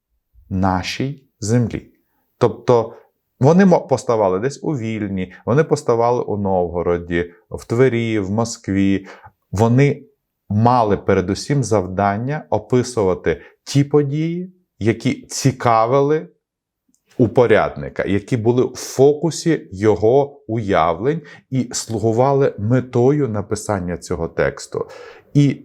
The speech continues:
коли це не стосується безпосередньо твоїх інтересів, твоєї держави, твого, е, володаря, ти й не приділяєш великої уваги тим, е, територіям, які для нас мають першочергове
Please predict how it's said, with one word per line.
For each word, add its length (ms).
коли 260
це 440
не 240
стосується 920
безпосередньо 800
твоїх 360
інтересів, 680
твоєї 440
держави, 680
твого, 580
е, 180
володаря, 800
ти 140
й 60
не 120
приділяєш 600
великої 480
уваги 580
тим, 380
е, 400
територіям, 840
які 760
для 300
нас 500
мають 540
першочергове 880